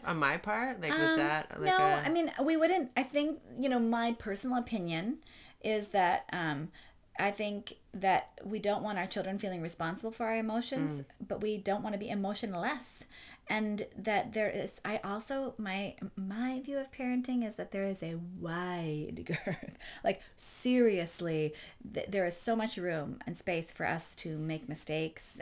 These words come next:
Speaker 2: and, you know, j-, just experiment and show up in different ways. Um, but I think that that was,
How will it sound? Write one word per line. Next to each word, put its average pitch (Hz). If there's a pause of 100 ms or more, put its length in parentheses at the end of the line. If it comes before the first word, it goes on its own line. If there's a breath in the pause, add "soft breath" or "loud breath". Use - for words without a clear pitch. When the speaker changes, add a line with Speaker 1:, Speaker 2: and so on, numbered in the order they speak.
Speaker 2:
and, 135 (360 loud breath)
you 180
know, 160 (320)
j-, -
just -
experiment 160
and 160
show 156
up 156
in 147
different -
ways. 156 (460 loud breath)
Um, 160
but 185
I 190
think 214
that 208
that 185
was, 180